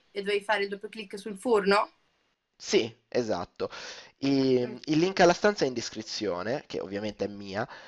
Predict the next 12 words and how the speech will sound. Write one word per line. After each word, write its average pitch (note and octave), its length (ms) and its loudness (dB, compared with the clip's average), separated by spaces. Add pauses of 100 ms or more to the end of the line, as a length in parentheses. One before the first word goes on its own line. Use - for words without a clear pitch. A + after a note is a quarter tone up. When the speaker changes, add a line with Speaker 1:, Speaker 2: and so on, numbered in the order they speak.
(100)
Speaker 2:
ma D#3+ 100 2
vi G3 100 0
mostro F3 360 4
anche D3+ 260 4
come F3 220 4
arrivarci D3 600 6
tramite B2+ 420 2
teletrasporti A#2+ 920 -4
e G#3+ 100 4
dal F3 160 8
navigatore A2 460 -2
stesso. - 560 -10